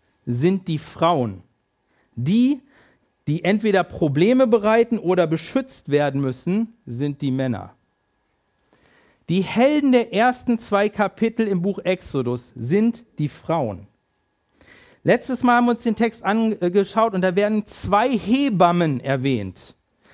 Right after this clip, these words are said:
Sie sind mutig, klug und fürchten Gott und finden einen Weg, das erste Tötungsgebot des Pharaos, also dieser, ich sag mal,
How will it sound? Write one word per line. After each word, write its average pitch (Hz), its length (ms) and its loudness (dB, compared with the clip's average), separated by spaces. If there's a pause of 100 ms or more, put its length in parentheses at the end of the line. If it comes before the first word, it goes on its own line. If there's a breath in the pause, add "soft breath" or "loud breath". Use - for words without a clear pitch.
(1000 soft breath)
Sie 214 240 2
sind 262 320 0
mutig, 269 800 2
klug 254 520 2
und 180 200 0
fürchten 247 600 -2
Gott 185 260 2
und 185 220 -2
finden 254 480 -2
einen 175 560 -2
Weg, 247 300 -2
das 175 180 -2
erste 214 540 -4
Tötungsgebot 190 1000 -2
des 160 140 -8
Pharaos, 139 800 -2
also 139 180 -6
dieser, 151 400 0 (360 loud breath)
ich 135 120 -4
sag 180 220 0
mal, 151 300 0